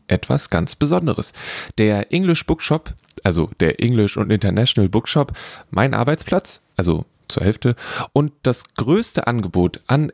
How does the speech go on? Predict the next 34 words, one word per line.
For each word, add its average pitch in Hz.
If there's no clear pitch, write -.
englischsprachigen 98
Büchern 104
in 175
ganz 143
Deutschland 120
wird 92
dieses 127
Jahr 92
zehn 87
Jahre 80
alt. -
Es -
gibt -
keinen 113
besonderen 92
Tag 123
dafür, 139
aber 139
wir 120
haben 139
uns 147
entschieden, 170
die 135
zweite 139
Hälfte 131
des 113
Sommers 101
zu -
nutzen, 135
um 135
ordentlich 87
zu -
feiern. -
Also 107